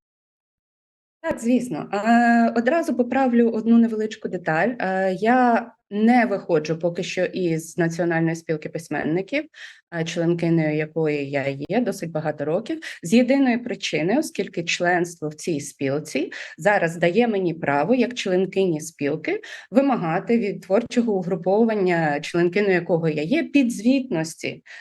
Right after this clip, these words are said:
Власне, ем, це творче угруповання, згідно з їхнім власним статутом, е, призначене для того, щоб представляти та захищати, і тут я цитую дослівно, права і законні інтереси своїх членів.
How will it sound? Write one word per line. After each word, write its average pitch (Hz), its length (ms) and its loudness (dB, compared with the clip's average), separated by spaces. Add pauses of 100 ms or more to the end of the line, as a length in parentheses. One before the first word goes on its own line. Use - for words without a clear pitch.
(140)
Власне, 180 580 0 (240)
ем, 165 240 2
це 180 140 -4
творче 240 320 0
угруповання, 247 840 2
згідно 208 560 2
з 165 140 -4
їхнім 196 300 0
власним 175 400 0
статутом, 226 760 -2 (340)
е, 175 80 2
призначене 190 560 2
для 196 180 2
того, 208 260 2
щоб 180 300 -2
представляти 180 720 0
та 208 120 -2
захищати, 190 720 0
і 233 40 4
тут 233 240 -2
я 185 80 0
цитую 208 380 -2
дослівно, 185 580 0
права 180 460 0
і 220 80 0
законні 202 560 2
інтереси 180 500 0
своїх 165 380 -4
членів. 143 540 0